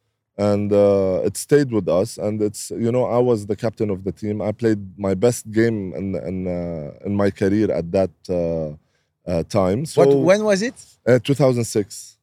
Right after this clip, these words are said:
Speaker 2: Two thousand six.
Speaker 1: Yeah,
Speaker 2: So that
Speaker 1: yeah.
Speaker 2: was your prime.
Speaker 1: Uh, it was, it was, you know, uh,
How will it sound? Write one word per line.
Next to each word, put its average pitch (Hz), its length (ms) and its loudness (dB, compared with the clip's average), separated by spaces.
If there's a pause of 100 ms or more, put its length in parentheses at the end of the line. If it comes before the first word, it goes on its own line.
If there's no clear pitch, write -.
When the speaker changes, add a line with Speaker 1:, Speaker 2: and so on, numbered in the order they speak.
Speaker 2:
Two 147 60 -4
thousand 143 260 2
six. 120 220 -2
Speaker 1:
Yeah, 101 100 4
Speaker 2:
So 101 80 4
that - 140 4
Speaker 1:
yeah. - 40 -2
Speaker 2:
was 156 160 4
your 147 140 4
prime. 131 460 0 (360)
Speaker 1:
Uh, 120 360 6
it 127 100 -2
was, 147 480 2
it 120 140 -6
was, 147 220 4
you 135 500 0
know, 156 260 2 (100)
uh, 110 120 -4